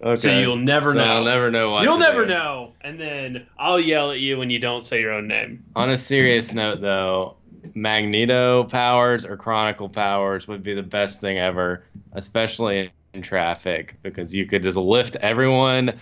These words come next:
Speaker 2: off the road and create a clear runway for you to go, like, two hundred
Speaker 1: Every
Speaker 2: miles an
Speaker 1: time,
Speaker 2: hour.
Speaker 1: every time we're stuck in traffic,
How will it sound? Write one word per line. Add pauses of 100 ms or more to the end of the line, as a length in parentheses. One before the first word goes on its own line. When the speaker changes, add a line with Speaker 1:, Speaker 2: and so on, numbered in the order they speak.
(260)
Speaker 2:
off
the
road (560)
and
create
a
clear
runway
for
you
to
go,
like, (340)
two
hundred
Speaker 1:
Every
Speaker 2:
miles
an
Speaker 1:
time,
Speaker 2:
hour.
Speaker 1:
every
time
we're
stuck
in
traffic,